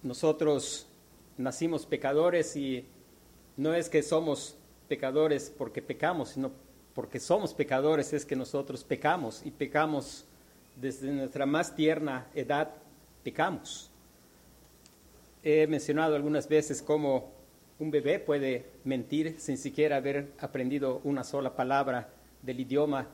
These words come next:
en el cual nació. Él puede mentir, puede manipular a sus padres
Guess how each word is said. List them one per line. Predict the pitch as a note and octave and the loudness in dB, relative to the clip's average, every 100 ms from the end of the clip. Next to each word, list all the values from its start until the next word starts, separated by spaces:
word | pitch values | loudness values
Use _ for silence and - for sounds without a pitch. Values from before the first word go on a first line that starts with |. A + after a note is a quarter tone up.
| - - - _ - - - | -20 -20 -20 _ -20 -20 -12
en | C#3 B2 | -6 -4
el | A#2 | -2
cual | C#3 C3+ | 0 0
nació. | A#2+ - C#3+ F3+ - | -2 -4 -4 -6 -8
Él | C3+ | -8
puede | C#3 C#3+ C3 B2 | 0 0 0 -2
mentir, | C3+ C3 A#2+ D3 D#3+ E3 | -2 -2 0 0 0 0
puede | D3 C#3 | -2 -2
manipular | C3 C3 C3 C3+ C3 C#3+ C#3+ C#3 - - - | -2 -2 -4 -6 0 2 2 -2 -14 -20 -14
a | B2+ | -12
sus | C3+ - | -12 0
padres | D3+ E3 D3+ C#3 - | 4 4 2 -2 -6